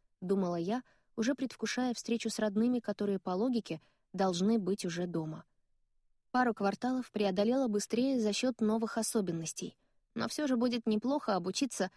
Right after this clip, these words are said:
именно полету. Вот и мой виноградник. Проворно залезла на балкон и уже оттуда попала вниз, в свою комнату. Мысленно отозвала действие Орни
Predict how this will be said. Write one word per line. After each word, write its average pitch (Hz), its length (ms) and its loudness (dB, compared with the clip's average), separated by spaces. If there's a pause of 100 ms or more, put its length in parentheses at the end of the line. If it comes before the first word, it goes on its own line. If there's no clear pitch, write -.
(220)
именно 220 380 4
полету. 220 580 0 (720)
Вот 190 280 -2
и - 20 4
мой 190 220 2
виноградник. 185 760 -2 (520)
Проворно 247 460 4
залезла 208 400 2
на 185 120 0
балкон 180 440 0 (280)
и 214 120 0
уже 202 220 2
оттуда 220 520 -2
попала 208 400 0
вниз, 196 380 -2 (160)
в - 60 -8
свою 180 300 0
комнату. 170 560 -4 (680)
Мысленно 196 520 2
отозвала 190 480 0
действие 196 480 -2
Орни 233 380 2